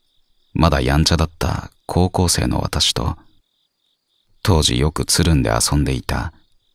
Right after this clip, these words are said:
不良グループ七人で流行っていた肝試しをすることになりました。夜中によく遊んでいた友人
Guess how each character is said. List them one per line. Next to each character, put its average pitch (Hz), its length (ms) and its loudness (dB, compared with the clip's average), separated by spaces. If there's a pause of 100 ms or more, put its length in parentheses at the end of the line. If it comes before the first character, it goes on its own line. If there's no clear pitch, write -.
(120)
不 80 200 -2
良 92 200 4
グ 87 100 0
ル 90 140 4
ー - 20 -4
プ - 160 -6
七 71 300 2
人 62 240 2
で - 260 -8 (580)
流 71 80 0
行 78 60 2
っ 85 60 -2
て - 180 -8
い 50 100 -4
た - 280 -10 (800)
肝 90 280 2
試 95 200 4
し - 160 -2
を 52 100 -4
す - 200 -2
る 82 80 0
こ 85 100 0
と 67 140 -2
に 55 100 -2
な 57 100 -2
り - 120 -4
ま 62 100 -4
し - 140 -2
た。 85 200 -8 (3750)
夜 76 180 4
中 80 260 4
に 65 320 0 (480)
よ 85 160 2
く - 120 2
遊 - 280 0
ん 67 60 2
で - 120 0
い - 60 -6
た - 320 -4 (640)
友 87 200 4
人 80 360 4